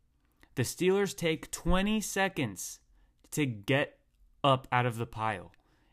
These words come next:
And no delay of game is called.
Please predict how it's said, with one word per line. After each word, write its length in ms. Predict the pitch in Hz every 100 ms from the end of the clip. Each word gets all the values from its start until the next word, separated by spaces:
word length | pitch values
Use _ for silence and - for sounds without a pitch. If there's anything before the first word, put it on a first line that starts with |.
| _ -
And 420 | 123 120 117 117 _ _ -
no 280 | 107 117 151
delay 300 | 165 151 143
of 180 | 131
game 220 | 120 117 107
is 120 | 98
called. 340 | 101 95 98